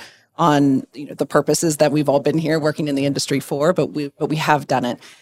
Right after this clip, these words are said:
And so what I think it's interesting to see is that consumers are telling us that the services are meeting me where I am now. And so in addition, I think the personal financial management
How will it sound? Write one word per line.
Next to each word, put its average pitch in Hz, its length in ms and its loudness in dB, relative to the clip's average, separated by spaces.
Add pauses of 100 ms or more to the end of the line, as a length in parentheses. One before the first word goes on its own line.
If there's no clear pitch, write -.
And - 80 -18
so 208 60 4
what 208 60 4
I 196 60 4
think 226 160 0
it's 220 120 -2
interesting 165 360 0
to 147 60 0
see 156 180 0
is 143 140 2
that 143 160 0
consumers 147 420 0
are 147 80 -2
telling 143 380 0
us 214 300 2
that 143 320 2 (140)
the 151 80 -12
services 147 460 2
are 139 120 0
meeting 139 280 0
me 135 120 0
where 131 360 0
I 131 240 -2
am 107 300 -4 (140)
now. 113 380 -2
And - 120 -2
so 180 140 4
in 175 80 0
addition, 165 580 0
I - 40 -10
think 180 200 -2
the - 80 -14
personal 190 300 2
financial 151 400 0
management 143 600 0